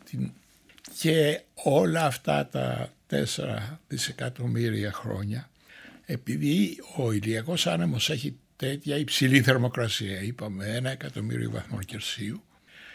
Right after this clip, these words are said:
ιονίζει την ατμόσφαιρα. Τι σημαίνει αυτό; Α, από το διοξείδιο του άνθρακος αρπάει ένα ηλεκτρόνιο, ξέρω εγώ, και από το,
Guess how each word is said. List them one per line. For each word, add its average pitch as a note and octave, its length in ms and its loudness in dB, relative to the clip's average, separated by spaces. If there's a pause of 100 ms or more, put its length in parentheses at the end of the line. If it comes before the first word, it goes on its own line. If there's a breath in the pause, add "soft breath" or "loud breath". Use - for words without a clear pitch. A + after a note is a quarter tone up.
(240 loud breath)
ιονίζει D#3+ 800 12
την B2+ 180 2
ατμόσφαιρα. A2 640 -4
Τι - 60 -8
σημαίνει C3 540 -2
αυτό; - 400 -12 (540 soft breath)
Α, - 160 -6 (420)
από B2 320 -2
το B2 260 -6
διοξείδιο C3+ 580 0
του C3+ 160 -2
άνθρακος F3+ 580 -2
αρπάει D3 480 0
ένα B2+ 220 0
ηλεκτρόνιο, A#2 760 -4
ξέρω A2+ 360 -10
εγώ, D3+ 160 -4
και E3+ 160 -12
από B2 240 -12
το, A2+ 440 -6